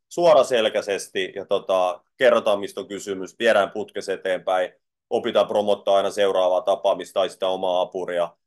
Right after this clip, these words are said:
niin, että me saadaan ihmiset tulemaan ja se systeemi alkaa tekemään työtä puolestaan. Niin kuin huomenna tapahtuu liikkarissa.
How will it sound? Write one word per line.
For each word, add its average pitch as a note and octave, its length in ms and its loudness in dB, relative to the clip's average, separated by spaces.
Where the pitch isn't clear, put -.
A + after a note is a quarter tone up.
niin, G2+ 100 -2
että F2+ 100 -10
me F#2 60 -10
saadaan F#2+ 260 0
ihmiset F#2 360 -6
tulemaan F#2 400 -4
ja F2+ 60 -4
se G2 100 -8
systeemi G#2+ 520 -4
alkaa F#2+ 260 -2
tekemään F2+ 280 -8
työtä F2+ 240 -4
puolestaan. F2+ 600 -6
Niin F3 200 -4
kuin E3+ 100 -4
huomenna C3+ 380 4
tapahtuu G2+ 500 -2
liikkarissa. F2 580 -10